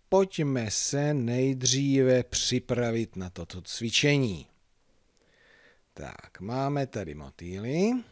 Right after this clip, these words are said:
a tentokrát poletí na kytičku A. Tak dávejte pozor, kterého motýla máte dát do pusy a přečtěte slabiku. Já budu pro kontrolu ještě, až doletí,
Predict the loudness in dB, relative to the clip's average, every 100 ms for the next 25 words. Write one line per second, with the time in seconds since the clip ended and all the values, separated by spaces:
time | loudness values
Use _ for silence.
0 | _ _ -20 _ -8 -8 -4 -2 -2 0
1 | -2 2 4 6 6 2 0 2 2 2
2 | 0 -4 -4 -8 -12 -14 -14 -12 -10 0
3 | 2 2 -2 _ -20 -20 _ _ -16 -10
4 | -4 2 4 4 4 2 -2 -10 -12 _
5 | -6 -4 -6 -4 0 2 4 4 6 6
6 | 6 4 0 0 2 4 4 2 -2 -6
7 | -4 -2 0 -2 -4 -2 -2 -2 -6 -10
8 | -6 0 0 2 0 2 4 6 6 6
9 | 4 -2 _ -4 -4 -2 -2 -2 -2 -2
10 | -2 -2 -2 -4 -6 -8 -14 -18 -20 _
11 | -2 0 2 4 2 0 _ -8 -4 -4
12 | -4 -4 -4 -4 -6 -6 -10 -10 -10 -8
13 | -2 2 2 2 -4 -6